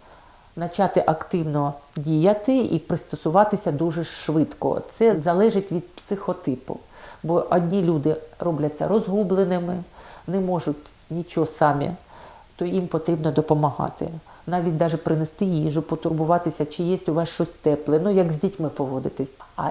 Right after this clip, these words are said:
інші люди, вони робляться активні, діяльні, добиваються, ходять, щось спрашують, вони цікавляться тим, що навколо, прояснюють все. Це такий особливий тип нервової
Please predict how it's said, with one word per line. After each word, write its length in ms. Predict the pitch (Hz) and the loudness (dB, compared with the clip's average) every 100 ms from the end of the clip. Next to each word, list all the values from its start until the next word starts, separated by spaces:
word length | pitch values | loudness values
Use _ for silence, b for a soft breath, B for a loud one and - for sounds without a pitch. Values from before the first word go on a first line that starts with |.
| - | -2
інші 400 | 202 277 294 285 | -2 -2 0 2
люди, 440 | 226 202 147 135 131 - b b b b b b | 4 2 2 0 -2 -8 b b b b b b
вони 280 | 156 185 185 | -6 -2 2
робляться 640 | 185 160 151 151 - 143 | 2 2 2 -2 -2 -2
активні, 840 | - 185 - - 160 156 156 165 190 | 0 -2 -2 -4 -2 -2 -2 -4 -6
діяльні, 920 | 147 139 202 208 165 156 151 156 170 | -6 0 2 2 4 4 4 0 -2
добиваються, 1300 | 170 139 170 190 226 170 160 151 160 165 - - - 190 B B B B | 0 4 6 6 4 4 4 4 4 -2 -8 -6 -6 -6 B B B B
ходять, 500 | - - 196 220 220 | -8 0 4 4 2
щось 320 | - 202 202 | 0 -2 -2
спрашують, 840 | - - 180 160 156 - 156 160 160 B B B B | -12 -4 0 2 0 -2 0 0 -2 B B B B
вони 440 | 151 175 208 214 - | -2 0 0 0 -4
цікавляться 760 | - 190 196 202 208 202 196 190 190 - | -6 -2 2 4 4 2 2 2 0 -4
тим, 180 | 185 | -4
що 200 | 180 - | -2 0
навколо, 680 | 190 208 214 - 151 143 147 | 2 2 0 -2 4 6 6
прояснюють 920 | 156 - 151 214 160 151 - 156 151 | 4 4 4 6 6 4 2 -4 -4
все. 220 | - - 151 B B | -4 -6 -6 B B
Це 260 | - - 208 | -6 2 2
такий 380 | 233 214 185 - | 2 -2 -2 0
особливий 720 | 139 - 143 135 147 208 185 | 0 2 2 4 4 6 4
тип 320 | 175 175 180 | 2 0 -2
нервової 500 | 147 147 135 147 147 | -2 -2 0 0 0